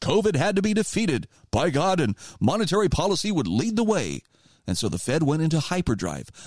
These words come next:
buying trillions in additional assets to send its balance sheet soaring to nearly nine trillion dollars today, adding nearly twenty percent of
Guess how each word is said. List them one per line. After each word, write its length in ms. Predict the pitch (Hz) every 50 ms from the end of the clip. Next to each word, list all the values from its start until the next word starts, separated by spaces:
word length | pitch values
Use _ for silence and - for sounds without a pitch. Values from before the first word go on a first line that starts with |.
| - -
buying 380 | 104 - 127 143 139 131 127
trillions 580 | 117 - - - 196 214 240 190 156 170 185 -
in 120 | 165 135
additional 420 | 123 107 120 151 165 - 175 160 -
assets 680 | - 143 165 180 - - - - - - - - - - -
to 120 | - 139
send 260 | - - - 196 214 190
its 140 | 190 -
balance 400 | - 113 135 143 156 156 143 -
sheet 220 | - - 151 151 -
soaring 320 | - - 160 151 151 175
to 120 | 165 - 135
nearly 320 | 120 127 127 123 117 110 - - - _ -
nine 540 | - 101 110 123 139 156 170 185 190 202 - -
trillion 440 | - - - 165 151 147 151 151 147
dollars 380 | 123 123 110 110 113 113 117 -
today, 520 | - - 107 101 107 92 76 67 - - _ _ _ _ _ _ _ _ _ _ _ - - - - -
adding 260 | 151 160 160 160 156
nearly 240 | 143 139 135 135 120
twenty 320 | - - - 190 226 247
percent 300 | - 190 170 - 160 147
of 80 | 131 -